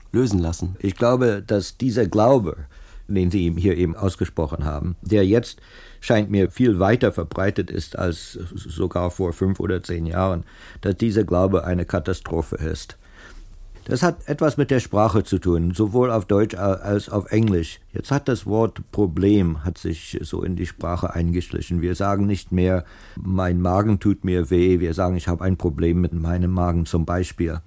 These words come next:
Speaker 2: Ich glaube, dass dieses Einschlichen des Wortes Problem in die Sprache etwas mit dem Aufsprung und so weiter des Computers zu tun hat. Also wir sehen den Computer als ein Problemlösungsinstrument und so weiter.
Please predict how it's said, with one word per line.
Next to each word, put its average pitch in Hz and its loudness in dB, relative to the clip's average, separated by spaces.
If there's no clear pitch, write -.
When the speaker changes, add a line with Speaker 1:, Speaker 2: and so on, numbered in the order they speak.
Speaker 2:
Ich 107 -4
glaube, 139 4
dass 120 0
dieses 104 -2
Einschlichen 104 0
des 87 -2
Wortes 95 -2
Problem 92 -2
in 82 -4
die - -8
Sprache 87 -6
etwas 110 -2
mit 101 -2
dem 90 0
Aufsprung 95 2
und 90 -2
so 98 0
weiter 90 2
des 85 -4
Computers 85 -2
zu 85 0
tun 80 -2
hat. 82 -4
Also 82 -2
wir 87 0
sehen 98 0
den 87 0
Computer 87 -2
als 85 -2
ein 85 0
Problemlösungsinstrument 87 0
und 80 -4
so 73 -6
weiter. - -8